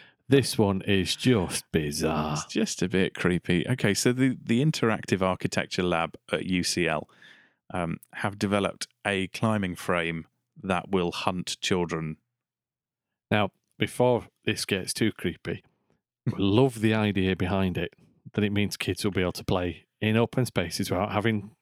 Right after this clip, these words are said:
Speaker 1: fixed equipment. It's brilliant. But to say it hunts children, <laughs> who, who was thinking of this?
Speaker 2: It's, well, that, that's the B B C, that's the B B C News's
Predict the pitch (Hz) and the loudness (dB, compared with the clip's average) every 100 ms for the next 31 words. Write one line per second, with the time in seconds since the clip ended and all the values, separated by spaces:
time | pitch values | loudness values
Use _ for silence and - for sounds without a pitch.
0 | - - 117 - - 139 - 120 95 98 | -10 -4 -4 -4 -2 -2 2 2 2 0
1 | - _ 110 113 - 101 92 80 - - | -2 _ -2 -2 -2 -2 0 -4 -8 -14
2 | - - - - - - 117 - 110 139 | -18 -14 -12 -12 0 2 4 2 2 2
3 | 131 120 - _ - 160 175 - - 107 | 2 0 -6 _ 2 2 2 0 2 2
4 | 95 90 87 85 _ _ _ - - _ | 2 0 0 -4 _ _ _ -20 -20 _
5 | _ - - _ _ _ - - - - | _ -2 -2 _ _ _ -8 -8 -8 -10
6 | - - 120 127 135 101 - - 180 170 | -8 -2 4 6 4 0 -2 4 6 8
7 | 123 107 117 98 95 87 85 - - - | 4 4 2 2 0 0 0 -2 -4 -6
8 | - - - 147 185 - - 170 196 - | -12 -18 -2 -2 0 -4 0 2 2 0
9 | 160 190 - - 151 139 123 110 110 104 | 0 -2 -2 -2 2 4 4 2 4 4
10 | 113 120 - 123 107 - 98 98 95 90 | 2 0 0 2 2 2 4 4 4 0